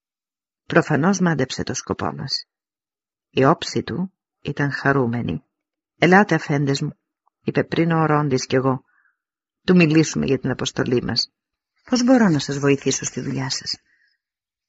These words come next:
Για το θάνατό του δεν ήταν απαραίτητη η λεπίδα, έκρινε. Το χτύπημα ενός φτερωτού νομίζω αρκεί για να τελειώσει τη δουλειά. Ο Ρόντις ρώτησε τον Έλληνα Χίονη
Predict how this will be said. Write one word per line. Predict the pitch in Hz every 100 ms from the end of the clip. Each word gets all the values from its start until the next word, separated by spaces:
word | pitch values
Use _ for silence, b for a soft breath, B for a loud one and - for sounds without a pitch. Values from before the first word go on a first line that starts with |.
| _ _ _ _ _ _
Για | -
το | 139
θάνατό | - 151 151 190
του | 208
δεν | 175 180
ήταν | 165 147
απαραίτητη | 139 139 160 123 -
η |
λεπίδα, | 123 - 139 - _ _ _ _ -
έκρινε. | 135 - 127 131 - _ _ _ _ _ _ _ _ _ _ _ _ _ _ _ _
Το | -
χτύπημα | 165 - - 240 151 147
ενός | 147 -
φτερωτού | - 147 143 185 208 _ _ _
νομίζω | - 165 180 170
αρκεί | 185 170 -
για | 175 139
να | 131
τελειώσει | 139 135 127 - -
τη | 127
δουλειά. | 135 110 98 _ _ _ _ _ _ _ _ _ _ _ _ _ _ _ _ -
Ο | 160 160
Ρόντις | 185 220 233 233 - _ -
ρώτησε | 165 185 - -
τον | 170
Έλληνα | 160 156 151 147
Χίονη | - 165 156 143 139